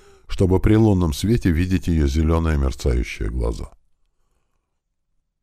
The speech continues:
Часа через полтора, усталый, но не обессилевший, я лежал рядом с ней, пил коньяк, держа рюмку на её узком плечике —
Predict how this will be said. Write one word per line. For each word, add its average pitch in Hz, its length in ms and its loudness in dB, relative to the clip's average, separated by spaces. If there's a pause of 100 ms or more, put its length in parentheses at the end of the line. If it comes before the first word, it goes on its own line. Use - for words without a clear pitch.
(720)
Часа 135 400 2
через 120 260 2
полтора, 110 520 2
усталый, 90 500 2
но 76 140 0
не 73 140 0
обессилевший, 67 880 -2
я 131 100 2
лежал 98 400 2
рядом 80 300 2
с - 160 -12
ней, - 280 -6 (480)
пил 135 200 2
коньяк, 73 480 0
держа 82 360 2
рюмку 104 300 0
на 107 120 0
её 113 160 4
узком 120 320 -2
плечике — 139 600 -4